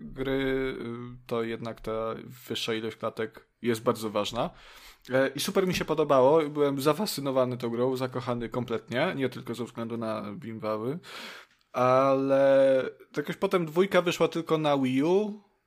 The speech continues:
jak-, jakoś tak straciłem hype i ta trójka wychodzi i tak niby, niby jestem zainteresowany, ale jakoś, e, troszkę zapomniałem, jak fajna była ta jedynka, myślę, i, i nie jaram się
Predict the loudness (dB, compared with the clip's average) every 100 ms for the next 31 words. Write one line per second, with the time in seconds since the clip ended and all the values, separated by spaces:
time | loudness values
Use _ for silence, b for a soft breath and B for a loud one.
0 | _ _ _ _ _ _ -10 -6 -4 -2
1 | -4 -4 -6 -6 -6 -6 -6 -4 -6 -4
2 | -2 0 -2 -8 -8 -6 -6 -6 -6 -6
3 | -6 -6 -8 -8 -6 -6 -2 0 0 -4
4 | _ _ _ -6 2 4 4 2 0 0
5 | 0 -2 -2 -2 2 2 2 -2 -2 0
6 | 0 2 2 0 -2 -4 -4 -14 _ -2
7 | 0 2 0 -2 0 0 0 -2 0 -2
8 | -2 0 0 -2 0 -2 0 -2 -2 -2
9 | -4 -4 -6 -10 -10 -8 -6 -4 -6 -8
10 | -14 -16 -14 -8 -2 0 0 -4 -6 -12